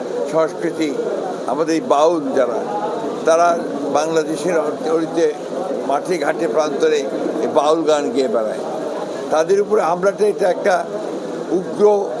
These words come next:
ধর্মান্ধদের হামলা বলে আমি মনে করি এবং এটা সঠিক নয়।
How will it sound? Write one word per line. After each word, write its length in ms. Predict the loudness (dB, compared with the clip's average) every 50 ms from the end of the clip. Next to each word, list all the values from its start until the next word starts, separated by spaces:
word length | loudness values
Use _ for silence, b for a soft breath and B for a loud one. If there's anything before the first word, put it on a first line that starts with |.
| -6 -6 -6 -6 -6 -6 -4 -2 -2 0 2
ধর্মান্ধদের 800 | 2 2 4 4 2 2 2 0 2 2 2 2 4 2 2 2
হামলা 280 | 2 0 0 0 2
বলে 180 | 2 2 2 2
আমি 120 | 2 2
মনে 240 | 0 -2 -2 -4 -4 -4 -4
করি 140 | -4 -4 -4 -4 -4 -4 -4 -4 -4 -4 -4 -4 -4 -2 0 0
এবং 160 | 2 2 2
এটা 340 | 2 4 4 4 4 2 0 -4 -6 -6 -6 -6 -6 -6 0 2
সঠিক 280 | 2 2 2 0 -4 -4 0 2
নয়। 300 | 4 4 4 2 2 -2